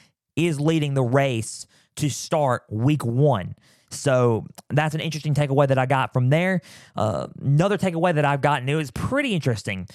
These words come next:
and it's his second year under, uh, uh, Jim Knowles. So he feels like the defense is the most experienced since two thousand and nineteen,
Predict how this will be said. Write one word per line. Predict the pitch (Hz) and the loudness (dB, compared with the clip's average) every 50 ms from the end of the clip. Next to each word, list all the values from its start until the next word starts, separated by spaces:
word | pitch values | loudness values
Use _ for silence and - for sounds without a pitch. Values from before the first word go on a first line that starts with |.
| - - - | -20 -12 -4
and | - 127 139 | 0 0 0
it's | 120 - | 0 0
his | 143 123 | -4 -2
second | - 180 185 - 139 143 147 | -2 -6 -6 -6 -2 0 2
year | 151 151 147 143 | 4 6 4 4
under, | - 139 143 139 131 135 131 131 - | 4 4 4 4 4 4 4 4 2
uh, | - 120 117 113 107 104 101 _ _ _ _ - | 2 2 2 2 2 0 -2 _ _ _ _ -2
uh, | - 127 123 120 107 | 0 2 2 2 0
Jim | 110 113 131 165 156 143 | -2 -2 -2 -2 0 2
Knowles. | 147 147 139 120 101 92 90 - | 2 4 4 4 2 0 -4 -6
So | - - 135 127 127 123 117 107 - _ _ _ _ _ _ _ _ - - _ _ _ _ _ _ _ | -4 -2 0 2 4 2 2 0 -2 _ _ _ _ _ _ _ _ -20 -20 _ _ _ _ _ _ _
he | - 151 143 | -2 -2 -2
feels | 127 - 170 175 180 175 147 | 0 0 0 0 0 0 0
like | 151 131 123 113 | -2 -2 -2 -2
the | 110 110 | -4 -4
defense | 95 - 139 147 165 156 - 165 160 147 - | -2 -2 -2 0 0 -2 -2 -4 -4 -4 -6
is | 120 110 | -8 -6
the | 120 113 | -4 -2
most | 117 127 139 165 170 147 | 0 2 2 2 2 0
experienced | 151 127 - - - 147 135 131 131 135 131 - - - | -4 -8 -8 -4 -2 0 0 2 0 0 -2 -6 -8 -12
since | - 123 101 - - | -12 -12 -12 -12 -14
two | - - 104 113 - 151 165 190 190 | -12 -10 -8 -2 0 0 0 0 0
thousand | - - 165 160 160 160 151 143 156 143 | -2 -2 0 2 2 0 0 0 0 0
and | 135 120 117 | 0 0 0
nineteen, | 117 120 120 127 - - - 131 123 113 101 85 - - | 0 -2 -2 -4 -6 -8 -6 -4 -4 -4 -4 -6 -8 -12